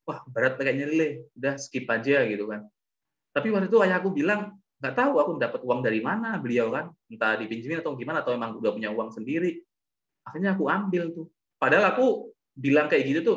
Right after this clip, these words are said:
"Ntar ya, aku usahain aja." Pasti dah, waktu itu aku bukan berharap bidik misi, karena aku mikir, "Susah pasti udah dapat bidik misi, karena udah lulus kan." Aku berharapnya, tapi aku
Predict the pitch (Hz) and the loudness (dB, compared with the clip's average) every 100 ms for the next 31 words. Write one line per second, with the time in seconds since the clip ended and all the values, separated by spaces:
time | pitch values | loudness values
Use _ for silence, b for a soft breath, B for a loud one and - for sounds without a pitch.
0 | 131 131 165 160 135 131 131 120 117 123 | 0 0 2 2 0 -4 -4 -2 -2 -2
1 | 127 147 151 - _ _ _ _ _ - | -2 -2 -2 -6 _ _ _ _ _ -6
2 | 117 151 120 107 117 - - 127 160 214 | -2 0 2 0 -4 -4 2 4 4 4
3 | 196 175 135 143 131 123 131 123 127 143 | 4 2 2 0 0 2 2 0 -6 -6
4 | 139 123 120 147 160 160 175 190 - - | -6 -2 0 0 0 -4 -2 -4 -6 -20
5 | _ _ _ _ _ - 107 - 160 139 | _ _ _ _ _ -8 -6 -2 0 0
6 | 131 151 139 131 117 127 120 117 127 131 | 0 0 2 2 2 0 -2 -4 -2 -4
7 | - 131 120 156 131 107 107 - _ _ | -4 -2 0 0 2 2 0 -6 _ _
8 | _ - 120 151 - 139 131 139 - - | _ -6 0 2 2 2 2 0 -6 -12
9 | 113 117 160 - 110 120 156 156 190 175 | -6 -2 0 0 2 2 2 2 2 0
10 | 185 170 | 0 -4